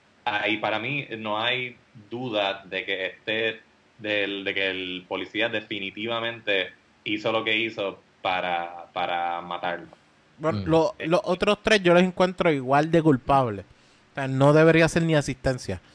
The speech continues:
Speaker 2: O sea, yo los encuentro igual de culpables en el asesinato, porque si tú como policía no estás llevando la cuestión de proteger a una persona, significa que tú también eres, eres una de las personas que ejecutó, o sea, hizo ese asesinato, porque tú eres capaz de sacar ese guardia de ahí encima.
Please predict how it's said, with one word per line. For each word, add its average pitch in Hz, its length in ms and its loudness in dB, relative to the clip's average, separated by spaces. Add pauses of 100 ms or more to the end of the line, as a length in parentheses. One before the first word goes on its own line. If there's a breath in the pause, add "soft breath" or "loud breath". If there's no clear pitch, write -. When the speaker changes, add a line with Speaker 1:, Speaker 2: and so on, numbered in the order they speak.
(240 soft breath)
Speaker 2:
O - 60 2
sea, 131 80 2
yo 123 180 -2
los 147 140 0
encuentro 156 400 -4
igual 131 300 -6
de 156 100 -4
culpables 151 480 -2
en 151 80 -4
el 143 80 -4
asesinato, 143 680 -4 (320 soft breath)
porque 143 220 -8
si - 120 -16
tú 151 300 -6 (340)
como 160 260 -4
policía 135 800 -6
no 131 260 -4
estás 160 460 -6
llevando 147 520 2
la 143 80 2
cuestión 135 300 -4
de 147 100 4
proteger 135 480 -4
a 156 40 0
una 151 180 -2
persona, 135 500 -4 (340 loud breath)
significa 147 480 -2
que 160 80 -4
tú 143 120 -8
también 135 420 -2
eres, 151 240 -2 (380)
eres 147 460 -2
una 165 320 0
de 165 40 4
las 165 100 2
personas 156 340 -4
que - 80 -6
ejecutó, 143 420 -2
o 139 80 -6 (240 loud breath)
sea, 135 300 -2
hizo 156 240 -4
ese 175 100 -2
asesinato, 170 520 -4
porque 135 180 -4
tú 139 160 0
eres 156 140 2
capaz 165 360 0
de 180 100 0
sacar 151 300 -2
ese 165 160 -2
guardia 156 320 0
de 151 80 2
ahí 139 60 -2
encima. 147 360 -8